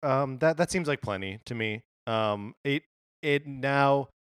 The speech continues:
I mean, maybe just now it's getting to the point where, like, this is the game it should have launched as. Um,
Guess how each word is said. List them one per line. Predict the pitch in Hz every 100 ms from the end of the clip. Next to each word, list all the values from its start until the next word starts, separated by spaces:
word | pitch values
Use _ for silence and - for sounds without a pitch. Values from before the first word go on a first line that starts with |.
| -
I |
mean, | 170 170
maybe | 165 165
just | 156 147 135
now | 123 123 123
it's | -
getting | 127 117
to | 117
the | 98
point | 110 110 113
where, | 104
like, | 104 98
this | 92 92
is | 101
the | - 101
game | 101 101
it | 98
should | 92 101
have | 85
launched | 85 92 110 -
as. | 127 131 139 - _ - _ _
Um, | 117 104 98 92